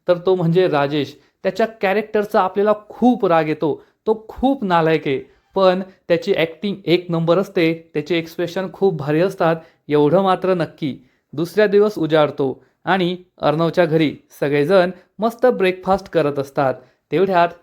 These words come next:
अर्णव रेडी होऊन येतो आणि अंजलीला म्हणतो, "ताई, मी तुझ्यासाठी डॉक्टरची अपॉइंटमेंट बुक केली आहे, चल आपण डॉक्टरांकडे जाऊया." तर अंजली म्हणते, "नको अर्णव, मी यांना सांगितलंय, ते मला घेऊन जातील." तर अर्णव तिला सांगतो, "ताई,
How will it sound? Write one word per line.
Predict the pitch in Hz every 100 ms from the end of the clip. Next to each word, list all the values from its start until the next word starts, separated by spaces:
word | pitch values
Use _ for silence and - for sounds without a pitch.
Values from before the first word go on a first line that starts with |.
| _
अर्णव | - 151 190 214
रेडी | 185 190
होऊन | 180 170
येतो | 156 143 123 - _ -
आणि | 156
अंजलीला | 165 143 151 151 156
म्हणतो, | 196 196 165 165 - _ _
"ताई, | 160 160 135 - _ -
मी | 185
तुझ्यासाठी | 190 185 185 202 214
डॉक्टरची | 180 175 196 185 208
अपॉइंटमेंट | 170 180 180 196 175
बुक | 160 170
केली | 214 208 180
आहे, | 180 - _ _
चल | 196 180 - -
आपण | 151 208
डॉक्टरांकडे | 190 170 180 175 175 170
जाऊया." | 151 135 123 123 _ _
तर | 160
अंजली | 143 127 135
म्हणते, | 147 196 175 160 160 _ -
"नको | 165 165 214
अर्णव, | 165 160 127 123 _ -
मी | 170
यांना | 170 170 180
सांगितलंय, | 180 160 196 196 175 175 - _
ते | 190
मला | 202 220
घेऊन | 202 214 233
जातील." | 202 - 156 127 - _ _ _
तर | 226 220 226 - -
अर्णव | 160 190 240
तिला | 240 208
सांगतो, | 202 170 160 160 120 - _
"ताई, | - 156 160